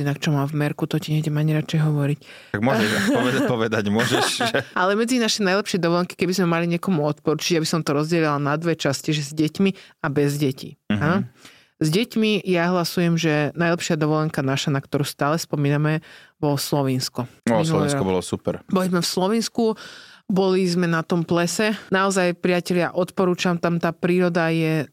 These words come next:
Speaker 1: absolútne nádherná. My sme sa tam prechádzali, potom sme boli na vodopáde, kde teda
Speaker 2: Áno.
Speaker 1: skoro sme zomreli. Bolo to aj taká dovolenka, kde sme naozaj aj chodili veľa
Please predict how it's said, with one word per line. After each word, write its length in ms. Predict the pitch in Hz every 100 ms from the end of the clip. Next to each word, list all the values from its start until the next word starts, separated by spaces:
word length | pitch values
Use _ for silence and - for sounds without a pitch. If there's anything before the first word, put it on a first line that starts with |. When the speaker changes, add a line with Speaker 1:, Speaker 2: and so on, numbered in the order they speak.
| _
Speaker 1:
absolútne 720 | 156 170 - - 175 160 170
nádherná. 720 | 165 160 156 165 165 160 156 - - - - _
My 100 | 180
sme 160 | 165 175
sa 160 | 190
tam 160 | - 170
prechádzali, 580 | 185 185 - 185 180 170
potom 220 | 170 165
sme 160 | 175 165
boli 180 | 170
na 220 | 165 170 180
vodopáde, 560 | 185 180 - 175 165
kde 320 | 160 170 175
teda 80 | 156
Speaker 2:
Áno. 80 | 165
Speaker 1:
skoro 240 | 190 185
sme 240 | 165 170 165
zomreli. 640 | 165 175 170 190 185 175
Bolo 220 | 170 175 170
to 160 | 185
aj 80 | 170
taká 300 | 180 - 180 170 165
dovolenka, 680 | 165 190 190 185 185 175 175
kde 160 | 170 175
sme 160 | 175
naozaj 400 | 175 180 180 170
aj 180 | 160 165
chodili 640 | - 180 175 196 196 190 185 -
veľa 420 | 170 175 175